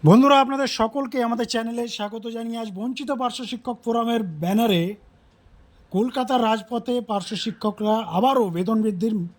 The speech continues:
দাবিতে মিছিল করলেন এই ফর্টি ফাইভ ডিগ্রি চড়া গরমে। আপনারা সকলেই জানেন পূর্ব ঘোষিত কর্মসূচি,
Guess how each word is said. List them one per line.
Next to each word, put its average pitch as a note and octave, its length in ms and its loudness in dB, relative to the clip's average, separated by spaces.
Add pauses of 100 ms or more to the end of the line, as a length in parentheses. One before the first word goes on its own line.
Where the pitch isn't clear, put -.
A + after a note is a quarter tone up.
দাবিতে E3 520 0 (720)
মিছিল F#3+ 320 2
করলেন A3 380 2
এই G3+ 240 2 (520)
ফর্টি F#3 300 -2
ফাইভ G#3+ 280 2
ডিগ্রি A3 340 -2
চড়া F3+ 560 2 (460)
গরমে। C3+ 400 0 (1900)
আপনারা G#3 280 4
সকলেই B3 420 4
জানেন A#3+ 280 2
পূর্ব G#3 340 0
ঘোষিত G#3 380 2
কর্মসূচি, A3+ 680 0